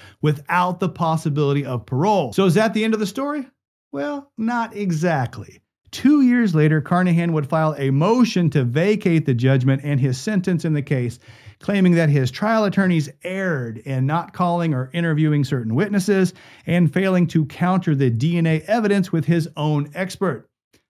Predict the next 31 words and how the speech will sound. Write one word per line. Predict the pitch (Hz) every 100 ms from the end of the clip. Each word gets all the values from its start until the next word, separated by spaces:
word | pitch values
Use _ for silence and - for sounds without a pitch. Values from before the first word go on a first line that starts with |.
| _
That | 135 165
motion | 160 175 - 170
would | 160
be | 143 185 247 - - _ _ _ -
overruled. | 123 117 117 131 190 156 - -
He | -
tried | 143 175 165
the | 151
same | - 226 240 233
motion | 196 190 185 165
again | 151 147
in | 139
twenty | 151 170 147
twenty | 233 233 220
and | 160 160 156
got | 156 156
the | 165
same | 147 - 143 143 143 139 127
result. | 131 127 131 156 120 - - - _ -
The | 139
jury | 127 101 135 160 160
verdict | 131 131 131 131 131
and | 127 123
sentence | - 196 185 156 139 - -
stands. | - - 139 135 113 92 - - _ _ - -
So | - 190
that | 269
leaves | 220 214 180
one | 123 143 160 202 - _
final | 120 127 151
question. | 151 269 262 120 117